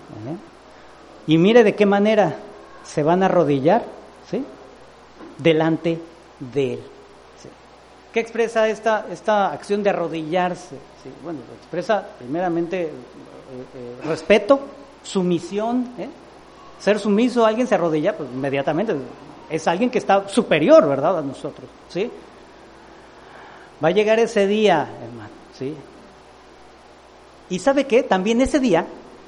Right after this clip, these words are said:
los que estamos aquí, lo vamos a ver, ¿sí? Vamos a estar delante de Él, delante de Jesús, y mire, también nos vamos a tener que arrodillar,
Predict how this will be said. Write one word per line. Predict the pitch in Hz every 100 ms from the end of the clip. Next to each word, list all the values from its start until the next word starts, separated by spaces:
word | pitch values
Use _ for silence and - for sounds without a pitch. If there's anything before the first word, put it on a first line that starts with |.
| - -
los | 190
que | 202
estamos | 165 233 285 269
aquí, | 240 208 277 - - - - - - -
lo | 165 190
vamos | 220 269 269
a | 269
ver, | 330
¿sí? | 330 - - - - - - - - - - - - -
Vamos | 185 285 330
a | 311
estar | - 247 240
delante | 202 180 185 214 214 247
de | 240 240 208 160
Él, | 165 262 - - -
delante | 135 131 123 - 247
de | 285
Jesús, | 311 - 240 233 - - - - - - - -
y | 170
mire, | 202 214 202
también | 190 175 175 214
nos | 196 170
vamos | 196 202 185
a | -
tener | 151 160 160
que | 170
arrodillar, | 160 165 160 165 151 170